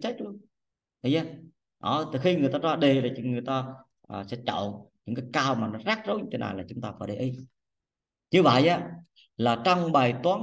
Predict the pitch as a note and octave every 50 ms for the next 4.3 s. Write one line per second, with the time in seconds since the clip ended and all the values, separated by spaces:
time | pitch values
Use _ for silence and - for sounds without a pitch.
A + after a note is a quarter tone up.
0 | G3 D#3 D3+ D3 C#3 A2+ F#2+ - - - _ _ _ - G2+ - B2+ D3 D3 B2
1 | G#2+ F#2+ - - - - A#3 A#3 G#3 A3+ A#3+ A#3+ - - C#4 - F3 F3+ F3 -
2 | D#3 C#3 C3+ B2+ A#2+ G#2+ F#2+ - - - - - - _ _ _ - F#3 F3+ F3+
3 | F3 E3+ E3 E3 F3 E3+ E3+ D#3 B2+ G#2+ G2 G2 G#2+ A#2+ - - - E3 E3 D#3+
4 | D3+ D#3 C#3+ C3+ A#2+